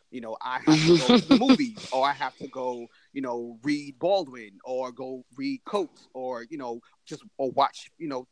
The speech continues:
Speaker 1: television, whatever it is, but something that's gonna make me feel happy. My, one of my favorite movies or whatever, you know, just have to go find that happiness as a creator. That's what works for me.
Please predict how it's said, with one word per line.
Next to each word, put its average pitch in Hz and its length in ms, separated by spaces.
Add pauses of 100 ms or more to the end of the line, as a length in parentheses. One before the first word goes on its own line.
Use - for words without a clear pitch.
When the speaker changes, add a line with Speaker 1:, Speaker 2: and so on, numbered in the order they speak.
(140)
Speaker 1:
television, 147 440
whatever 165 300
it 127 60
is, 104 120
but 127 140
something 175 340
that's 151 180
gonna 147 220
make 135 240
me 135 120
feel 127 180
happy. 110 320
My, 127 180
one 151 100
of 143 60
my 143 160
favorite 135 240
movies 120 300
or - 20
whatever, 113 380 (320)
you 135 100
know, 123 220
just 151 160
have 156 140
to 147 60
go 131 120
find 127 260
that 113 120
happiness 117 440 (220)
as 131 120
a 123 60
creator. 123 300
That's 117 160
what 104 180
works 110 220
for 107 100
me. 98 240